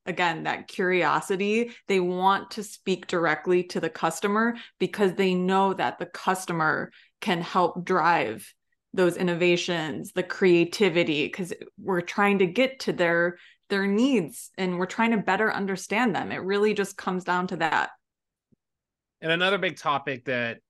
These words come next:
Speaker 2: we would be remiss if we didn't talk about this past year was trying to market in the current landscape. So locked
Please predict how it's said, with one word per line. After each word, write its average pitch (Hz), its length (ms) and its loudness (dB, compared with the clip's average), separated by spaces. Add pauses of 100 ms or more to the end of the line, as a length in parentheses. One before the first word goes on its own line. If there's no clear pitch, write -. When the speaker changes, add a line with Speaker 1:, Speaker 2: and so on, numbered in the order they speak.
(200)
Speaker 2:
we 139 240 -2
would 175 120 0
be 135 100 -4
remiss 117 400 -8
if - 60 -20
we 113 100 -8
didn't 104 160 -8
talk 107 240 -6
about 101 240 -6
this 98 180 -14
past 95 400 -8
year 110 140 -6
was 107 320 -12 (420)
trying 190 600 -2
to 185 200 -8
market 127 840 -2 (180)
in 143 140 -8
the 131 80 -6
current 131 480 -2
landscape. 110 760 -6
So 107 240 -6
locked 110 320 0